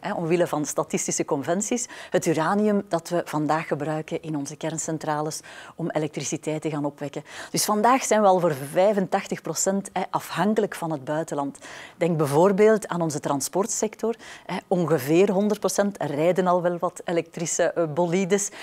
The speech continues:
maar ongeveer honderd procent, hè, van onze brandstof voor onze voertuigen,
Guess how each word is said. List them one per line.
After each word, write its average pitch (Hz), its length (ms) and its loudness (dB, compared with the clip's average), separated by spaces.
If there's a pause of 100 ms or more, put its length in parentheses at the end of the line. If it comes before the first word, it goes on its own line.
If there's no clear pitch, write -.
(140)
maar 156 240 0
ongeveer 175 600 4
honderd 202 400 2
procent, 202 640 -2
hè, 202 140 -6
van 156 320 -4 (200)
onze 156 280 -2
brandstof 196 680 2
voor 165 160 -2
onze 156 280 -4
voertuigen, 226 680 -2